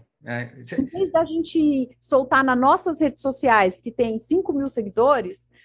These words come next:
Speaker 2: você vai soltar pra todo o país, né? Todo mundo vai publicar a mesma coisa, a mesma campanha,
Speaker 1: Claro.
Speaker 2: o mesmo engajamento,
Speaker 1: Com um
Speaker 2: né?
Speaker 1: impacto muito maior, né? Uma possibilidade de impacto
Speaker 2: Exatamente.
Speaker 1: muito maior.
Speaker 2: Além de dividir custos, né? Dividir responsabilidades,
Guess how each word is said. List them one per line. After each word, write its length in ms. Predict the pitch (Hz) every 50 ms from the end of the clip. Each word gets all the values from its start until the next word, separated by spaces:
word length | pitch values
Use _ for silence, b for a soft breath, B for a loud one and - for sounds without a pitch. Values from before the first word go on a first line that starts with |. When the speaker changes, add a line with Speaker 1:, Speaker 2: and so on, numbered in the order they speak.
| b b -
Speaker 2:
você 200 | 208 220 - 262
vai 140 | 233 254 302
soltar 640 | - - 311 294 294 - - 254 247 269 311 - _ _ _ _ _ _
pra 160 | - 285 294 302
todo 360 | - - 311 302 330 277 -
o 60 | -
país, 500 | - 294 233 214 202 220 214 190 185 -
né? 260 | 214 196 190 208 220
Todo 280 | - - 269 254 254 262
mundo 220 | 262 262 254 226
vai 100 | 226 214
publicar 440 | 220 - 240 196 226 220 - 233 208
a 40 | 214
mesma 340 | 214 226 247 247 240 220 208
coisa, 360 | _ - 220 220 208 202 202
a 40 | 202
mesma 300 | 220 233 233 240 226 220
campanha, 460 | - - 208 196 - - 220 220 214
Speaker 1:
Claro. 120 | 202 202
Speaker 2:
o 20 | 214
mesmo 280 | 226 240 240 240 220
engajamento, 540 | 214 - 208 208 208 214 196 196 202 208 208
Speaker 1:
Com 220 | 131 127 127 131
um 20 | 131
Speaker 2:
né? 140 | 127 220 247
Speaker 1:
impacto 520 | - 135 127 139 156 - - - - 165
muito 680 | 160 156 143 127 123 120 123 127 135 143 143 - 160
maior, 360 | 156 147 131 120 117 113 110
né? 200 | 113 110 110 113 120 120 _ _
Uma 100 | - 117
possibilidade 560 | 117 - 117 113 - - 117 117 110 117 - -
de 40 | -
impacto 160 | 214 208 -
Speaker 2:
Exatamente. 300 | - 262 254 240 220 226
Speaker 1:
muito 240 | 131 131 123 139 139
maior. 280 | 135 131 123 117 113 117 _ _ _ _ _ _ _ _ _ -
Speaker 2:
Além 300 | - 254 254 285 330 415
de 120 | 392 349 302
dividir 340 | - 254 269 254 233 302
custos, 800 | 302 - 320 311 311 311 302 - - 302 302 285 - - - -
né? 300 | 202 208 214 220 220 -
Dividir 360 | - 208 240 240 262 233 269 254
responsabilidades, 1300 | 247 247 247 - 254 247 240 - 240 220 233 214 220 202 226 226 240 233 233 226 226 233 240 - -